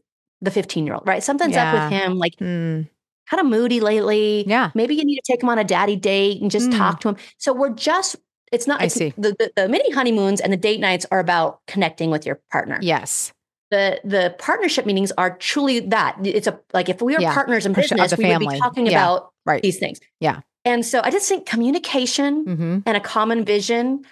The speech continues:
Speaker 1: are, are a big deal. Um, and then again, be supportive of one another. But
Speaker 2: Mm.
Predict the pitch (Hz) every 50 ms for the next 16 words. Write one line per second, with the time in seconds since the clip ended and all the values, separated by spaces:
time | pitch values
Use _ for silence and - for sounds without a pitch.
0 | - - _ _ _ _ - 208 202 190 190 - 196 185 185 180 170 170 208 220
1 | 220 196 196 208 208 214 220 240 277 311 311 - - - _ _ _ _ _ 214
2 | 214 208 202 202 208 196 - 214 214 202 208 208 202 196 196 196 190 220 220 202
3 | 190 180 208 202 - - 190 - - 202 196 196 180 180 175 175 180 180 175 175
4 | 175 165 165 170 170 170 - 202 185 175 165 165 165 160 156 156 147